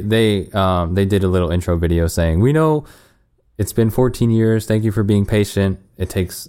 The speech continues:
a really long time. We go from story back to animation, back to story to make sure it's really great." And that was a cool intro and everything. But, uh,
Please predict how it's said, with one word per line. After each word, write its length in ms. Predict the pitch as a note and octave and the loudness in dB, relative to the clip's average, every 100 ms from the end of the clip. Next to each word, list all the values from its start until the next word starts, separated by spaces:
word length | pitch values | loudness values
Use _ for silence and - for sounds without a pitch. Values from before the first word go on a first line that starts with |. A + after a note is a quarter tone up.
| - | -6
a 100 | F#2 | -2
really 280 | F#2 G#2 A2 | 0 2 2
long 200 | G2+ G2+ | 2 0
time. 500 | - F#2+ F#2 F#2+ F#2+ - - | -2 -2 0 -2 -6 -16 -6
We 120 | F2 | -4
go 200 | E2+ E2+ | 0 -2
from 180 | E2 E2 | -2 -6
story 640 | - A2+ G#2+ G#2+ G2+ G#2+ | -2 0 2 2 0 0
back 220 | F#2 D2 - | -2 -6 -6
to 100 | E2+ | -4
animation, 580 | E2+ F#2 G#2 - G#2 | -2 0 -2 -2 -2
back 160 | E2+ D#2 | -2 -6
to 80 | - | -12
story 360 | - A2 A2 G2+ | -2 2 2 0
to 80 | |
make 160 | E2+ E2 | -2 -4
sure 140 | - | -4
it's 160 | D#2 - | -8 -8
really 360 | F2+ A2+ A#2 G2 | -4 0 2 2
great." 300 | G2 F#2+ G2+ - _ - | 2 0 -4 -14 _ -4
And 80 | |
that 80 | G2 | 0
was 120 | C#3 | 0
a 40 | A#2+ | 0
cool 340 | A#2 B2+ A2 - - | 0 0 0 -8 -6
intro 240 | D3 A#2 | -2 0
and 100 | F#2 | 0
everything. 400 | E2+ E2+ F2 F2+ - | -2 -2 -4 -4 -4
But, 240 | E2 - - _ _ _ _ _ _ _ _ _ _ _ _ | -6 -8 -20 _ _ _ _ _ _ _ _ _ _ _ _
uh, 1120 | G#2 F#2+ F#2 F2+ E2+ E2 D2+ C#2+ B1 A#1+ A#1 | -4 -2 -2 -4 -4 -4 -6 -8 -10 -14 -16